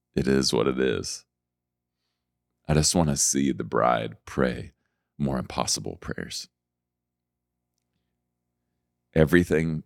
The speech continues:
before us which seems impossible is just a divine setup for everyone within arm's reach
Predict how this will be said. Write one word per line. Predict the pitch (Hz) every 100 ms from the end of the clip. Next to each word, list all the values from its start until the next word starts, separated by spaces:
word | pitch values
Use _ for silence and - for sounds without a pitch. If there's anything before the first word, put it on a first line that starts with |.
| _
before | - 71 67 64
us | 62 - -
which | 62 -
seems | - 65 58
impossible | 58 60 64 62 - - - -
is | 71 -
just | - 65 -
a |
divine | 62 65 - 65 64
setup | 58 - - 53 67 - _ _ _ _ _ _ -
for | 71
everyone | - 71 69 67 65 64 64
within | 62 65 64 62 -
arm's | 65 62 -
reach | 57 60 - -